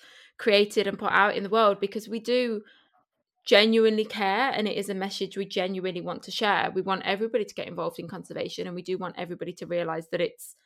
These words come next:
amazing and can play a part in everybody's world. But whilst I'm happy to hype us, I do think, Hannah, if you're ready, we should move on and read it out, some of the reviews, so that it's less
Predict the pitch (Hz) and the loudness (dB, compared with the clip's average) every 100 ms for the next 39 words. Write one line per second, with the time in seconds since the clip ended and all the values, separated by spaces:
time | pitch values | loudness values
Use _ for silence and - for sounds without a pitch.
0 | _ _ _ 202 196 190 196 190 180 175 | _ _ _ 2 4 4 2 0 -4 -6
1 | - 208 208 175 175 190 180 180 175 170 | -8 -8 0 0 2 0 0 -2 -6 -6
2 | 175 180 202 190 - - - _ - _ | -8 4 6 6 4 -2 -6 _ -20 _
3 | _ - 208 151 - _ _ _ _ _ | _ 8 8 8 -2 _ _ _ _ _
4 | _ _ 202 226 226 220 - - 220 247 | _ _ 4 8 8 6 0 2 6 6
5 | 247 214 190 175 185 185 - 180 - - | 2 -2 -6 -10 -8 -6 -6 -6 -8 -8
6 | 220 - - - - _ 208 214 220 208 | -8 -14 -18 -20 -20 _ 0 2 0 0
7 | 208 185 - 185 175 185 196 175 170 165 | -4 -6 -2 -2 -2 -6 -4 -2 -4 -4
8 | 196 202 190 180 180 170 170 175 165 170 | -6 -6 -4 -2 -2 -2 -4 -6 -2 -2
9 | - - 233 220 214 202 190 208 190 - | -4 0 2 4 2 0 0 0 -2 -2
10 | 190 208 - 175 180 170 - 190 196 196 | -6 -2 0 2 0 -4 -4 2 2 2
11 | - | -8